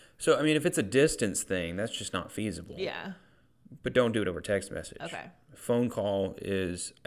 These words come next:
Speaker 1: sufficient in that situation, but if possible, I would prefer it in person.
Speaker 2: Okay.
Speaker 1: Um, I, but do it in a way where, like, you go out on a date, d-, d-,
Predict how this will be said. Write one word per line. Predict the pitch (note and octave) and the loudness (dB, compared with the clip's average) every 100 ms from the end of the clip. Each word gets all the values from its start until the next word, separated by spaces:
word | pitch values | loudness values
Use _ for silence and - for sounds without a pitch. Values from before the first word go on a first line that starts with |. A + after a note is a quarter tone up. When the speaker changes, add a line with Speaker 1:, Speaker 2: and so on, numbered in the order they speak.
| - | -8
Speaker 1:
sufficient | - - - C3 - A#2+ | -4 -2 2 2 2 -2
in | F#2+ G2 | -2 -4
that | F#2+ - | -4 -4
situation, | G#2 - G2 F#2 F#2 - F#2 F#2 | -6 -4 -2 -2 -2 -6 -6 -6
but | - | -4
if | G#2+ G2+ | -6 -6
possible, | - G2+ G2+ A2+ F#2 F2+ E2 - | -8 -6 -4 -4 -2 -2 -2 0
I | G2 | 2
would | A2+ G#2+ | 2 0
prefer | F#2+ - F2 | -6 -4 -4
it | F2 | -4
in | E2 | -10
person. | - D#2 - D#3+ F3 | -8 -8 -8 -8 -8
Speaker 2:
Okay. | F3+ E3+ - - - - _ - | -8 -10 -14 -18 -20 -20 _ -2
Speaker 1:
Um, | G2 G2 F#2 F2 F2 F2 - _ _ _ _ _ _ _ _ _ C2+ | 0 2 2 0 -4 -8 -14 _ _ _ _ _ _ _ _ _ -12
I, | - - - - | -12 -12 -16 -16
but | - G#2+ - - - G#2+ | -2 -2 -2 -10 -14 -8
do | A2 A2 | -2 2
it | A#2+ A#2 | 2 2
in | - | 0
a | G2+ | -2
way | F#2+ G2 G2 G2 | 2 4 6 4
where, | F#2+ F#2 F#2 F#2 F2+ F2+ F2+ - - - _ _ _ _ _ _ - - - | 2 2 2 4 4 2 -2 -10 -20 -20 _ _ _ _ _ _ -20 -18 -12
like, | F#2+ | -6
you | G2+ | -2
go | G2 G#2 | 4 6
out | G2+ G2 | 6 6
on | F#2 | 4
a | F2 | 2
date, | G2 F#2 - G2 - - | 2 2 -2 -12 -18 -16
d-, | - - | -16 -10
d-, | E2 | -8